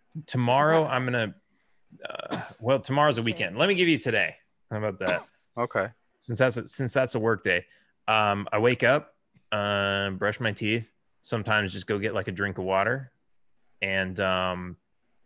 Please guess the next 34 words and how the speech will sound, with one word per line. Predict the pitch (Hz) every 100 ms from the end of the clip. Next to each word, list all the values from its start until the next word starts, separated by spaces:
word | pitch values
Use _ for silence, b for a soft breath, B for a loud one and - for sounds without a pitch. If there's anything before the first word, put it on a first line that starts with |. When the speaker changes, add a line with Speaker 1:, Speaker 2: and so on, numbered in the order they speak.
| _ _ _ -
Speaker 1:
uh, | 92 92 92 92 90
check | - 120
my | 110 107
emails, | 113 135 147 123
get | 107 104
that | 110
stuff | - 123
out | 120 120
of |
the | 120
way, | 131 143 135
like, | 98 90
every, | 85 98 98 -
everything | 107 104 113 104
that |
came | 92 107 104
in | 107
last | 101 101 107
night, | 113 135 - _ _ _ _ -
and | 98
then, | 95 95 95
uh, | 92
take, | 92 147
Speaker 3:
What | -
time | 147 147
do |
Speaker 1:
take | 139
Speaker 3:
you |
Speaker 1:
the | 107
Speaker 3:
get | 104
Speaker 1:
dogs | 107 110
Speaker 3:
up? | 110 - _ _ _ _ _ -
Speaker 1:
out. |
Uh, | 139 156 151 151 151 160